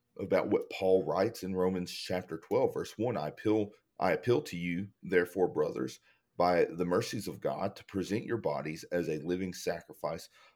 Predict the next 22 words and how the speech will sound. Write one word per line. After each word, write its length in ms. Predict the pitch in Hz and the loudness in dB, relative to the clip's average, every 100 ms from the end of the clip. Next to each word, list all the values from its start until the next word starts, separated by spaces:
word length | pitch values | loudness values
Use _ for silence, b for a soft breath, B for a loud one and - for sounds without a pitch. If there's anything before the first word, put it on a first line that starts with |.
| _ | _
holy 540 | 113 104 107 107 - - - | 2 4 2 0 -4 -12 -8
and 120 | 85 | -8
acceptable 720 | - - - 104 90 87 87 | -8 -8 2 2 2 -4 -4
to 100 | - | -6
God, 480 | 73 80 71 65 78 _ _ _ _ | -6 -4 -2 -6 -8 _ _ _ _
which 240 | - 131 - | -6 -4 -2
is 300 | 95 87 - | -2 -2 -4
your 420 | 85 87 85 85 _ _ _ _ | -2 0 -2 -6 _ _ _ _
spiritual 800 | - - 113 98 82 - 82 80 | -16 -6 2 2 2 0 -2 0
worship." 440 | 73 85 - - - _ _ _ _ _ _ _ _ - | 0 0 -2 -10 -12 _ _ _ _ _ _ _ _ -4
And 340 | 107 98 - | 0 0 -2
we 180 | 110 127 | -4 -2
are 80 | 117 | -2
called 460 | - 123 135 151 - | -2 2 4 2 -2
to, 240 | 98 87 - | -2 -2 -6
to 100 | - | -10
be 160 | 80 80 | -6 0
that 220 | 80 - - _ | 0 -2 -8 _
sacrifice. 720 | - 90 80 - - 82 - - | -4 -2 -2 -6 -12 -10 -10 -4
We 160 | 113 | -2
are 220 | 87 - _ - | 0 -2 _ -18
called 540 | - 131 127 95 92 | 0 6 8 8 4